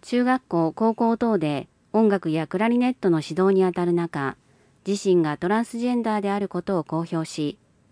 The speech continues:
自分らしく生きることの大切さを伝えるため、各地で講演活動をされています。問い合わせ先、人権ブラック差別解消推進課、男女共同参画係、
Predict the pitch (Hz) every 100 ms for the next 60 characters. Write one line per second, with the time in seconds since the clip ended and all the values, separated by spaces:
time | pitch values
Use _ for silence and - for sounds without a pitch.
0 | - 185 214 220 220 - 185 180 - 226
1 | 214 208 190 180 190 208 214 - 202 196
2 | - 196 190 185 175 170 170 - _ _
3 | _ _ 233 247 233 160 139 - 208 233
4 | 240 233 240 220 196 147 143 151 156 143
5 | 135 135 160 - _ _ _ _ _ _
6 | _ _ _ _ _ _ _ _ _ _
7 | _ _ - 220 220 214 214 202 196 190
8 | 190 - _ _ _ 233 254 240 202 170
9 | 190 226 - 247 220 - 196 190 196 185
10 | - 180 - 165 160 151 151 - _ _
11 | - 220 233 185 156 214 226 226 226 220
12 | 214 214 208 202 202 170 131 131